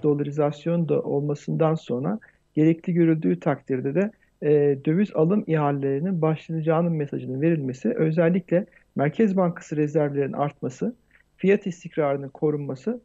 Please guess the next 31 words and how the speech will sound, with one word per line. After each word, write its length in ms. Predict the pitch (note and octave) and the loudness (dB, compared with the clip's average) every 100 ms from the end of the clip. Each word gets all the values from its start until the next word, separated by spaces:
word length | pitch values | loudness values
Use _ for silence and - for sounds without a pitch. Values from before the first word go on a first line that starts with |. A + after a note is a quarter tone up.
| F3+ | -6
ve 40 | |
aynı 240 | F3+ F#3+ | -2 0
zamanda 340 | E3+ D#3+ D3 C3+ | 0 0 -2 -4
ekonominin 600 | - - E3+ E3 E3+ G#3+ | -6 -2 0 2 2 2
iki 300 | - - F3+ | -2 -4 0
bin 80 | F3 | 2
yirmi 320 | E3 D#3+ D#3 | 4 2 2
bire 240 | D3+ G#3+ - - | 2 2 0 -6
en 100 | F#3+ | 2
azından 460 | G#3 D#3+ C#3+ F3+ A3 _ _ | 2 2 2 0 -2 _ _
hane 300 | - E3+ E3+ | -2 2 4
halkının 480 | G3+ G#3+ F3 D3+ C3 - | 4 2 0 -6 -10 -6
alım 320 | D#3 F#3 E3 | -4 -2 -4
gücünü, 300 | C#3+ D3+ C#3+ | -6 -8 -4
alım 280 | D#3 F3 F3+ | 0 0 -2
gücünü 220 | C#3+ B2+ | -4 -4
arttırmak 500 | C3+ - - D#3 - | -4 -4 -6 -6 -2
açısından 640 | D#3+ - - - C#3 C#3+ | -2 -2 -4 -4 -2 2
da 140 | G#3 | 2
fayda 400 | F#3+ - E3+ E3+ | 2 2 2 2
sağlayacağını, 800 | E3+ E3 C#3 B2+ B2+ B2+ B2+ G#3 A3+ - _ - | 0 0 0 -2 -4 -4 -2 -4 -6 -18 _ -2
e, 260 | C#3+ C#3 | 0 2
bir 160 | E3+ F3 | 2 2
uyum 520 | F3 F3+ A3+ F3+ - | 4 6 6 4 -2
zinciri, 440 | C3+ D3 C#3+ C3+ C3+ - - - C3+ B2+ | -6 -6 -6 -8 -10 -10 -6 -4 -2 -2
e, 40 | |
sersilesi 680 | C3 D3+ C#3+ - C#3 - - | 0 0 0 -2 -4 -2 -6
içinde 480 | - C#3 C#3+ G3 A3+ - - - | -6 -4 2 2 0 -10 -14 -2
iletişim 520 | D#3 E3 - - A#3 | 2 2 0 4 4
politikasını 580 | A3+ E3 D#3 - - C#3+ | 6 4 2 -4 -4 -4
güçlenerek 640 | D3 D#3+ F3 D#3 F3 A3 | -4 -2 2 2 2 0